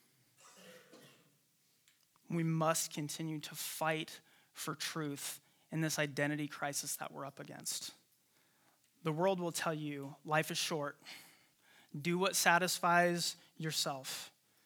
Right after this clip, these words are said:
God says, "Put them to death. Put to death the deeds of the flesh, and you will live forever." Life is not short. Life is eternal. The world says, "Try harder, be a good person. This is how you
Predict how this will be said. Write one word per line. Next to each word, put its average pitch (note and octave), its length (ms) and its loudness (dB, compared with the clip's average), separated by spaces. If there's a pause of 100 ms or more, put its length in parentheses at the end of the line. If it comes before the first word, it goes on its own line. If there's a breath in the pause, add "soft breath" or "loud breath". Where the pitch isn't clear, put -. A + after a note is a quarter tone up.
(260 soft breath)
God D#3 200 0
says, D#3 240 -4
"Put - 380 -8 (200)
them E3+ 320 -2
to - 140 -12
death. D3 460 -6
Put - 240 -6
to G3 100 -8
death E3+ 300 2
the F3 80 -6
deeds D#3+ 260 -2
of E3 100 -4
the D#3+ 80 -8
flesh, D3+ 380 -4
and E3 140 0
you E3+ 120 0
will E3+ 140 0
live D#3 200 0
forever." C#3+ 600 -4
Life E3 260 4
is D#3 120 -2
not D#3 260 0
short. C#3 400 -8
Life D3+ 380 -2 (220 soft breath)
is D#3 180 -2
eternal. - 400 -10 (1080 soft breath)
The D#3+ 100 -4
world F#3+ 260 2
says, F3+ 280 2
"Try G#3+ 340 6
harder, F#3+ 440 4
be F#3 240 2
a A3 60 4
good F#3+ 240 0
person. F#3 540 0
This F3+ 200 2
is G3 140 2
how F3+ 220 4
you F3+ 420 0